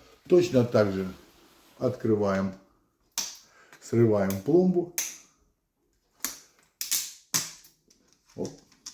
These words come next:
И крышечка, а, перемешиваем обязательно.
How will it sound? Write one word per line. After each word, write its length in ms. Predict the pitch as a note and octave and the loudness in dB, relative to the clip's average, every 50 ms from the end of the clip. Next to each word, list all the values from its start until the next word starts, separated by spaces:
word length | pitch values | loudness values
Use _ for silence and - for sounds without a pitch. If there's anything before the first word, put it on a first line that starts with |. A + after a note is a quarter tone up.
| - _ _ _ _ - - - - - _ _ _ - | -20 _ _ _ _ -18 -16 -16 -16 -16 _ _ _ -4
И 120 | A3 A3+ | -2 0
крышечка, 580 | G3+ - F#3+ F#3 - D#3 D3 - - A#2+ A2+ B2+ | 0 0 0 -2 -4 -4 -6 -4 -4 -4 -2 -2
а, 40 | A2 | -2
перемешиваем 800 | - - C#3 B2+ G#2 G2 G#2+ A2+ A#2+ - - D#3+ D#3+ E3+ F3 | 0 0 2 2 2 0 0 -2 -2 -2 -2 -4 -2 -2 -4
обязательно. 560 | F3+ E3+ F3+ F3+ F#3+ F3 - F3+ F3 E3+ D#3+ | -4 -4 -2 -2 -2 -2 -2 -4 -6 -8 -8